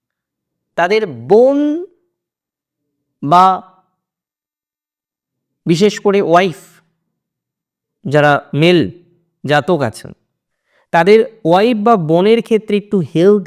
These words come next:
ইস্যুস আসতে পারে, বা কন্যা যদি থাকে আপনার, কন্যা সন্তান, একটু হেলথ ইস্যুস আসতে পারে। এবং হেলথ ইস্যুস আসলে basically ভিনাস ওরিয়েন্টেড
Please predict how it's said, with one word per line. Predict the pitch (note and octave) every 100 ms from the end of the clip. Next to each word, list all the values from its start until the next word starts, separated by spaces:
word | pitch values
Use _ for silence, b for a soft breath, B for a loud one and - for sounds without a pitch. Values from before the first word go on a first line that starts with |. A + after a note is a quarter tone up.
| C#3
ইস্যুস | - G#2 F2
আসতে | - -
পারে, | A#2+ C#3
বা | F3 -
কন্যা | A3+ A#3+ B3 B3 B3
যদি | G3+ D#3+ C#3+
থাকে | G#2+ G#2+ G2
আপনার, | - A#2 -
কন্যা | D#3+ E3 D#3+ -
সন্তান, | A#2+ - F#2+ - _ _ _ _ _ _ _ _ -
একটু | D#3+ F#3+ C#3
হেলথ | A2+ G#2+
ইস্যুস | G2 - F3+
আসতে | A2+ - -
পারে। | - - _ _ _ b b F#3+
এবং | G#3 F#3
হেলথ | G3+ A3 A#3+
ইস্যুস | G#3+ A#3+ A3+
আসলে | G#3 - A#3 C4
basically | F3 E3 G3 G3 G3 C#4+ - _ _ _ _ _ _ _ _ _ - D3+
ভিনাস | D3+ E3 F3+ - -
ওরিয়েন্টেড | E3 F3 F3+ F3 F3 G3